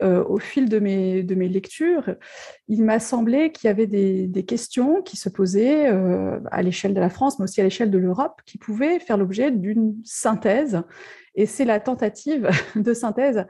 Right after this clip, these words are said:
à laquelle je me suis, euh, livrée,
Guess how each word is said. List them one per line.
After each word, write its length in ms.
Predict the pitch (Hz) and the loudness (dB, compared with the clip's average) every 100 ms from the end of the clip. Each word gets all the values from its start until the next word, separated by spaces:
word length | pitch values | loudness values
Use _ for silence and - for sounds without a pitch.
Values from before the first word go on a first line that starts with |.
| - - - | -12 -20 -6
à 80 | 202 | 0
laquelle 300 | 202 269 233 | 0 2 0
je 80 | 208 | 0
me 100 | 202 | 0
suis, 380 | 202 - 240 | -2 0 2
euh, 300 | 202 180 190 190 - - - - | 2 2 -2 -4 -8 -12 -14 -12
livrée, 560 | - 190 214 202 262 | -8 0 2 4 4